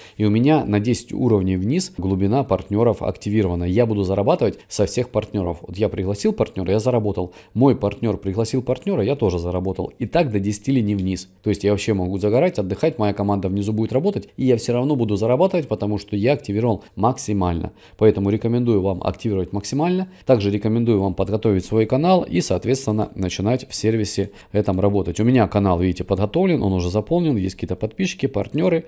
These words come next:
И вот сразу хочу показать, как это работает. Смотрите, вот я сейчас записал видео, я сейчас дописываю кусочек, редактировал. Это заняло у меня минут двадцать. И зашел посмотреть, сколько на канале. Думаю, я ж не зафиксировал, сколько людей было. Смотрю, шестьсот семьдесят один.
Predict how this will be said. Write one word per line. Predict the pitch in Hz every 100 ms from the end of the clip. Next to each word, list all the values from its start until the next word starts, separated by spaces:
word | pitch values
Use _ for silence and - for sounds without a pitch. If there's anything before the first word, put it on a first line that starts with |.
| -
И | 113
вот | 117 -
сразу | 127 104
хочу | - 104 117
показать, | 101 110 107 120
как | 110 -
это | 101
работает. | 104 101 90 87
Смотрите, | - 101 101 92
вот | 92 92
я | 107
сейчас | 117 - 101 87
записал | 95 104 - 110
видео, | 143 180 95 87 -
я | 98
сейчас | - 92
дописываю | 104 113 - 95
кусочек, | 101 95 87 95
редактировал. | 110 113 - 180 117 95
Это | 127 - 104
заняло | 104 101 143
у | 131
меня | 104 101
минут | 95 123 95
двадцать. | 98 95 - - - -
И | - 156
зашел | 202 107 160
посмотреть, | 110 - 104 131
сколько | 107 95
на | 95
канале. | 95 104 131 101 92
Думаю, | 95 101 95
я | 120
ж | 117
не |
зафиксировал, | 95 98 101 - 113 101 95 - -
сколько | - 113 101 107
людей | 104 101
было. | 92 87 - -
Смотрю, | 120 160
шестьсот | 196 139 - 147
семьдесят | 131 120 -
один. | 107 98